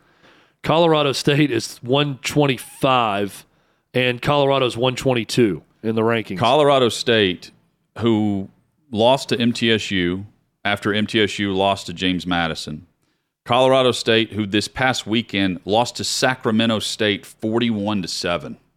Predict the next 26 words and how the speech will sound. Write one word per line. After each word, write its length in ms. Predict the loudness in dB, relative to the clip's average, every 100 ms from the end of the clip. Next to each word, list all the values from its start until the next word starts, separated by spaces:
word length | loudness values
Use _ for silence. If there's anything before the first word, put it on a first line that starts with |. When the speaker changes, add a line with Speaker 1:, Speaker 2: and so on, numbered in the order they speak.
| _
Speaker 2:
at 140 | -6 -2
home. 280 | -4 -6 -12 _ _ _ _ -20 _ _ _ _
Um, 480 | -2 -2 -2 -6 -14 _ _ -4
yeah. 260 | -2 -2 -6 _ _ _
Speaker 1:
Well, 140 | 0 0
Colorado 440 | 2 2 2 2
State 280 | 2 2 2
is 100 | 0
better 320 | 0 2 2
than 160 | 0 -2
Akron, 640 | -2 -2 0 2 2 0 -2 0
um, 480 | 2 2 2 -2
<laughs> 80 | -6
UConn, 720 | -2 2 2 2 2 2 2
New 140 | 0 2
Mexico 440 | 2 0 0 2
State, 380 | 2 2 2 2
UMass, 480 | 2 2 2 0 -2
Hawaii, 400 | 0 2 2 0
and 100 | 0
Florida 240 | 0 2
International, 460 | 0 0 0 -2 -6
ac-, 160 | -6 -4
according 440 | 0 2 4 2
to 40 |
Vegas. 480 | 2 0 0 -4 -10